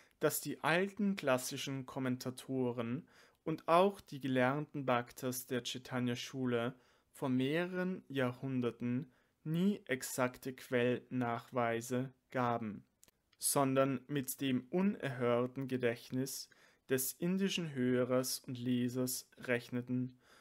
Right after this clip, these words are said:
und nach einem mit wenigen Anfangsworten angedeuteten Zitat nur sagten:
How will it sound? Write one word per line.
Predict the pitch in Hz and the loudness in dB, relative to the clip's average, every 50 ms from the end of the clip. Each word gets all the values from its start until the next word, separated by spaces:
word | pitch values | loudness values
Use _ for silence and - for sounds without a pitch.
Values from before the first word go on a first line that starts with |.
| - _ _ - | -20 _ _ -6
und | 151 151 139 | -4 -2 0
nach | 147 143 143 143 - - - - | 2 2 2 2 0 -4 -4 0
einem | 143 139 139 139 139 143 139 127 - _ | 2 2 2 2 0 -2 -2 -4 -8 _
mit | - 151 139 127 - 139 | -6 -6 -6 -6 -4 -2
wenigen | 151 160 185 196 196 196 196 196 185 - - - | -2 0 0 2 0 0 0 -2 -4 -4 -4 -2
Anfangsworten | 120 127 123 123 127 127 135 131 127 - - - 127 123 117 120 127 127 127 127 | 0 0 2 0 0 -2 -4 -4 -4 -4 -2 0 2 2 2 2 0 -2 -4 -6
angedeuteten | - - 127 131 127 127 127 123 120 117 110 - - 127 127 127 127 123 | -4 -4 -4 -2 -2 -2 0 0 0 0 0 -2 -4 -6 -2 -2 -2 -2
Zitat | 123 - 127 - - - - 120 117 113 117 120 131 131 - - _ _ _ _ _ _ - | -4 -6 -12 -12 -12 -8 -4 -2 -2 0 0 0 -2 -4 -8 -20 _ _ _ _ _ _ -10
nur | 151 147 143 139 131 123 123 127 127 - _ | -8 -6 -4 0 2 2 0 0 -2 -10 _
sagten: | - - - - 139 127 127 117 - - - 104 98 98 - | -8 -4 0 2 2 2 2 0 -2 -4 -8 -8 -8 -10 -12